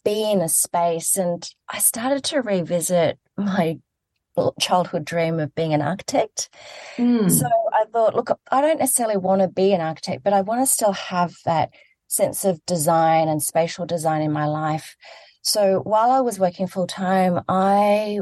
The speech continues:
Speaker 1: went and did a, a postgraduate degree in design. It was multidisciplinary.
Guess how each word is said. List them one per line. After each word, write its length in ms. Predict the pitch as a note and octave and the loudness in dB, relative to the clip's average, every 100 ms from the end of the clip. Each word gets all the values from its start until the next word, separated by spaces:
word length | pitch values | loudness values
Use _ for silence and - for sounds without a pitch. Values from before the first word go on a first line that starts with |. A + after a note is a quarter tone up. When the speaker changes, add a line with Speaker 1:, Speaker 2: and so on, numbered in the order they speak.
| - | -2
Speaker 1:
went 280 | F#3 F3 - | 0 2 2
and 220 | E3+ D#3+ | -2 0
did 180 | F3 E3+ | 0 2
a, 300 | E3 D#3 C3+ | 2 2 0
a 80 | F#3 | -4
postgraduate 720 | - G3 - E3+ F3 F#3 - | 0 -2 0 0 0 0 -2
degree 560 | - F#3 F3+ F3 E3 E3 - - - - _ | -2 -2 2 2 2 -2 -10 -20 -20 -20 _
in 540 | - F#3 F#3 F3+ E3+ E3 - - | 0 2 4 2 0 -6 -12 -12
design. 400 | - F3+ F3 G3 | -4 2 2 2
It 80 | A#3+ | 2
was 160 | - F3 | -2 -2
multidisciplinary. 960 | E3+ E3+ F3 D3+ - F3+ - G3 B3 | -4 -4 -6 -6 -8 -6 -2 0 2